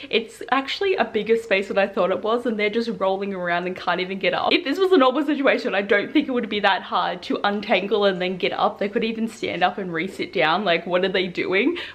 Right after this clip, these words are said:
But it's iconic. But I love the way that Henry's like, "Oh, why don't you just like me?" <laughs> They're perfectly them. Like, they are them. Like, I was so worried because they've both been in movies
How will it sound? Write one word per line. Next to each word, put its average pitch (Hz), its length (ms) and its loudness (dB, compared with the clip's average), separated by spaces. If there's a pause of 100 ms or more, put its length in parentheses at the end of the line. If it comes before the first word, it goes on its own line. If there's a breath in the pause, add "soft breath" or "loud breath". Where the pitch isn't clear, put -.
But 214 160 2
it's 190 140 -4
iconic. 175 420 2
But 175 100 2
I 190 60 6
love 214 200 2
the 302 80 4
way 240 120 6
that 202 140 0
Henry's 269 360 4
like, 254 160 0 (220 loud breath)
"Oh, 403 340 6
why 508 200 2
don't - 180 -10
you 605 100 -2
just 539 220 -6 (100)
like 285 400 0
me?" 330 280 0
<laughs> - 60 -18 (1900 loud breath)
They're 311 160 -2
perfectly 185 760 -2
them. 170 340 -2
Like, 165 240 0
they 190 200 2
are 180 340 2
them. 175 320 -4
Like, 175 180 -2
I - 120 2
was 233 240 -2
so 185 300 2
worried 185 460 2
because 196 420 -2
they've 196 260 -2
both 190 320 -2
been 247 220 -2
in 240 280 2 (280 loud breath)
movies 220 560 -4